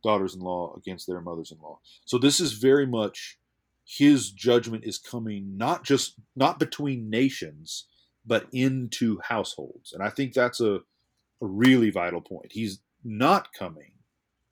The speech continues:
to divide along lines we've already drawn.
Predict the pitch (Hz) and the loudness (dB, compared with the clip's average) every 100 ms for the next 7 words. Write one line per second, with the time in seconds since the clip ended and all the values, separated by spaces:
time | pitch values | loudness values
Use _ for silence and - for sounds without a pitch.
0 | _ _ _ - 110 101 85 101 104 98 | _ _ _ -6 -4 -4 -4 0 0 0
1 | 92 90 87 _ _ _ _ _ _ _ | -2 -6 -10 _ _ _ _ _ _ _
2 | _ _ _ 110 107 113 110 101 107 107 | _ _ _ 0 4 4 4 2 2 2
3 | 101 95 110 107 101 95 95 90 - 95 | 0 -4 -4 0 0 0 -2 -4 -8 -8
4 | 85 - | -8 -14